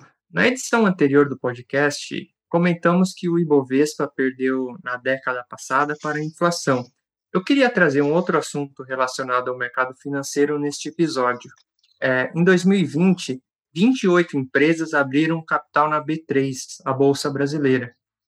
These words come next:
E esse é um número significativo comparado ao que a gente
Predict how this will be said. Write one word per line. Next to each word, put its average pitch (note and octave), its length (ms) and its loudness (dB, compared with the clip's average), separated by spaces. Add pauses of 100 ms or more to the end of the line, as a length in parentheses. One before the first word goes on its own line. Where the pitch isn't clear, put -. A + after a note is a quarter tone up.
(300)
E E3 220 0
esse G3 140 0
é B3 40 2
um A3+ 80 2
número A3 300 2
significativo A3 960 -4
comparado E3 600 0
ao F#3 120 -2
que F#3+ 200 -4
a F3 100 -2
gente E3 720 -8